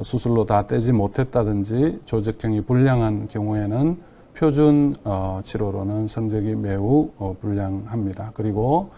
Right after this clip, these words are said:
레이트 이펙트도 피할 수가 없습니다. 그래서 우리 병원에서는, 어, 알티 도즈를 줄이고,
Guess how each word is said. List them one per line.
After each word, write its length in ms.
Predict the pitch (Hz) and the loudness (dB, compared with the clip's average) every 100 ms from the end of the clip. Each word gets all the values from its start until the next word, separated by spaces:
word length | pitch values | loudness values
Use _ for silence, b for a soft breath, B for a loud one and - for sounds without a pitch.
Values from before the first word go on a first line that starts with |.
| B B | B B
레이트 300 | 113 107 - | 0 0 0
이펙트도 800 | 104 - 101 113 107 131 160 123 | -4 -4 -6 -4 0 2 0 -2
피할 420 | - 110 101 101 - | -8 -4 -4 -4 -8
수가 320 | - 110 110 | -10 -6 -4
없습니다. 520 | 90 - 98 90 - - - _ _ - _ _ - - _ - _ - B B B | -6 -8 -8 -8 -12 -18 -20 _ _ -20 _ _ -20 -20 _ -20 _ -20 B B B
그래서 260 | 120 113 135 | -2 0 2
우리 180 | 113 120 | 4 6
병원에서는, 920 | 127 131 127 113 127 117 123 170 180 B B B B | 6 6 4 2 0 0 2 0 -2 B B B B
어, 580 | 113 107 101 101 104 110 - _ | -2 0 0 0 -4 -8 -14 _
알티 560 | 117 113 - 131 120 117 | 0 0 0 2 2 2
도즈를 460 | 117 107 104 107 101 | 2 2 2 0 0
줄이고, 480 | 131 107 98 107 | 0 0 -2 -8